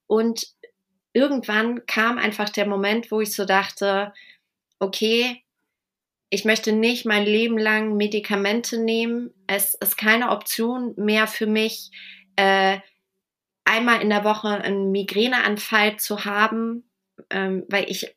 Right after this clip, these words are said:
hatte wirklich zweitausendneunzehn, glaube ich, hatte ich jede Woche einen Anfall und das sind einfach mal zwei Tage, die weg sind,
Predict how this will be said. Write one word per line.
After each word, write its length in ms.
hatte 460
wirklich 440
zweitausendneunzehn, 920
glaube 220
ich, 120
hatte 200
ich 220
jede 360
Woche 320
einen 220
Anfall 580
und 160
das 180
sind 220
einfach 320
mal 180
zwei 320
Tage, 640
die 280
weg 220
sind, 520